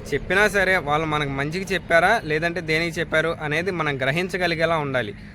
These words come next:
అంతే తప్ప గొర్రెల్లాగా, మేకల్లాగా ఎవరు చెప్తే అది వినేసి,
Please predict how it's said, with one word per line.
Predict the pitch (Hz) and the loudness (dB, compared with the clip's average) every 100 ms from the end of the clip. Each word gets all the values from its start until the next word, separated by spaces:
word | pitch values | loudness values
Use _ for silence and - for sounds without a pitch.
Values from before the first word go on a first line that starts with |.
| - - | -12 -6
అంతే | 151 175 | 0 4
తప్ప | 170 160 170 | 4 2 2
గొర్రెల్లాగా, | 160 160 135 147 151 160 156 156 156 | 4 4 2 0 2 2 4 2 2
మేకల్లాగా | 147 143 156 151 147 143 147 | 2 2 2 2 2 2 0
ఎవరు | 139 139 147 156 | 0 0 -2 -4
చెప్తే | 139 - | -6 0
అది | 147 143 147 143 151 | 2 2 0 -2 -2
వినేసి, | 143 147 143 147 | 0 0 0 -2